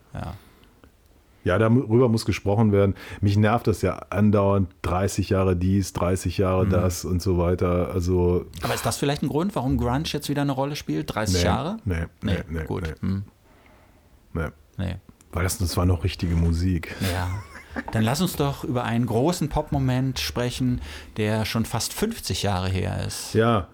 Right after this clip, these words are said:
Speaker 2: ähm, das ist dann wieder was, wo, wo wir wahrscheinlich auch wieder Ärger kriegen, weil wir, es geht um eine Säulenheilige.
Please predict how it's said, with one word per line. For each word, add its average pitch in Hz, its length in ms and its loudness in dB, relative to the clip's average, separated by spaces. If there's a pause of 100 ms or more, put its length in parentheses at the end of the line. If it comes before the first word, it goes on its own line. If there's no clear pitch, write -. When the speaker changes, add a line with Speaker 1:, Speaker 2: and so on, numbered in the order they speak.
(140)
Speaker 2:
ähm, 98 500 4
das 98 220 0
ist 127 160 0
dann 127 120 4
wieder 117 220 6
was, 113 260 0
wo, 104 240 2
wo 101 180 2
wir 101 80 2
wahrscheinlich 101 360 2
auch 92 60 2
wieder 92 180 2
Ärger 98 300 2
kriegen, 95 380 0
weil 90 160 2
wir, 90 260 2
es - 120 -8
geht 98 140 -2
um 104 80 2
eine 92 180 2
Säulenheilige. 87 1120 2